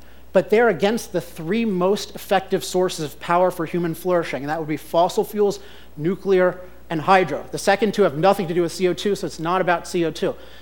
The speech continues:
They're against every practical form of power. So why are then Zuckerberg and Gates and Buffett, why aren't they opposing these people, the environmentalists, the Islamic totalitarians?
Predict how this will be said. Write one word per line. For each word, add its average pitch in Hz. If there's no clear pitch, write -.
They're 196
against 196
every 202
practical 180
form 180
of -
power. 214
So -
why 208
are 294
then 269
Zuckerberg 202
and 147
Gates 208
and 156
Buffett, 190
why 202
aren't 277
they 254
opposing 196
these 196
people, -
the 196
environmentalists, 190
the 175
Islamic 196
totalitarians? 190